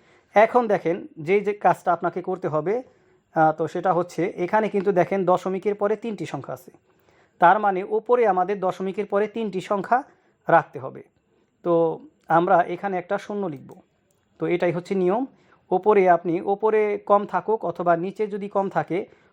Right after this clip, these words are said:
অবশ্যই শূন্য দিয়ে সেই সংখ্যাগুলো পূরণ করবেন। মোট কথা হচ্ছে ওপরে আর নিচে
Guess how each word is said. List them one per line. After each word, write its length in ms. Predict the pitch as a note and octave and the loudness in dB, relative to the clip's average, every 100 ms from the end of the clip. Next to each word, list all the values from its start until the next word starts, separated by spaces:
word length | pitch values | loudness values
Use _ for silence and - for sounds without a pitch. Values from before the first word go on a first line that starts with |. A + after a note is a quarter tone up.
| _ | _
অবশ্যই 480 | F3 E3+ G3 - A#3 - | 2 4 2 -2 -6 -4
শূন্য 220 | A3+ A#3 A#3 G#3 | -4 -2 -2 2
দিয়ে 160 | G3 C#4 - _ _ - | 4 4 0 _ _ 2
সেই 160 | F#3+ F#3 | 2 2
সংখ্যাগুলো 420 | F#3+ F3 F3+ G#3+ A3+ | 0 0 -2 -2 0
পূরণ 220 | A3+ A#3 G#3+ | 0 0 0
করবেন। 280 | D3 B2+ B2+ - _ _ _ - | -6 -8 -16 -20 _ _ _ -2
মোট 180 | F3 B3 - | 4 4 2
কথা 160 | G#3+ A3 | -2 -2
হচ্ছে 200 | A3 - C#4 - | -2 -2 -2 2
ওপরে 320 | A#3 C#4 B3+ A#3+ C#4 | 2 4 4 4 4
আর 80 | F#3 F3+ | 0 0
নিচে 200 | G#3 C4 | -6 -10